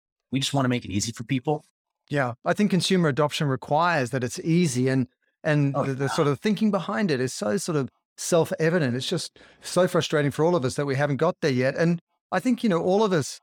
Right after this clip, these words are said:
Speaker 2: ended up at this point where we wanna be more purposeful through business for various reasons. And you've had a really interesting journey that I wanna start with. So you came from sort of a retail entrepreneurial business background. I think your grandfather was in the furniture business, correct?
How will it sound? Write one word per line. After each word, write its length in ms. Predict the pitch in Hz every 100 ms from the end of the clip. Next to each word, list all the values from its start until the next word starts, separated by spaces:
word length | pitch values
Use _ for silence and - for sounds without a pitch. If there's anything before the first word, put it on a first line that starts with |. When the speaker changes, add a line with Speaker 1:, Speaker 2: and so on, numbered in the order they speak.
| _
Speaker 2:
ended 280 | 165 160 147
up 180 | 143 -
at 120 | -
this 160 | 139 -
point 400 | - 165 135 139
where 160 | 135
we 100 | 127
wanna 220 | 131 151
be 120 | 139 135
more 160 | 127
purposeful 460 | - 131 123 - 123
through 180 | - 120
business 400 | 127 135 123 - _ _
for 80 | 160
various 560 | 127 170 185 180 151 147
reasons. 400 | 151 151 127 123
And 100 | 165
you've 120 | 247
had 120 | 262
a 60 | 175
really 540 | 139 190 240 233 214
interesting 560 | 180 175 165 - 156 120
journey 320 | 143 151 139
that 120 | 127
I 40 |
wanna 200 | 131 147
start 340 | 139 151 143 151
with. 260 | 135 120
So 280 | - 147 143 - _ _ -
you 220 | 147 226
came 380 | - 151 202 220
from 320 | 170 147 127
sort 200 | - 143
of 180 | 127 104 _ _
a 120 | 147
retail 680 | 131 135 156 151 160 147 151
entrepreneurial 1040 | - - 135 147 139 139 135 131 127 123 135 113
business 380 | 151 143 143 127
background. 600 | 156 160 - 127 117 113
I 60 | 117
think 240 | 143 -
your 100 | 143
grandfather 520 | 131 165 170 131 120
was 120 | 117
in 80 | 131
the 60 | 127
furniture 320 | 202 170 110
business, 320 | 110 120 104
correct? 260 | - 147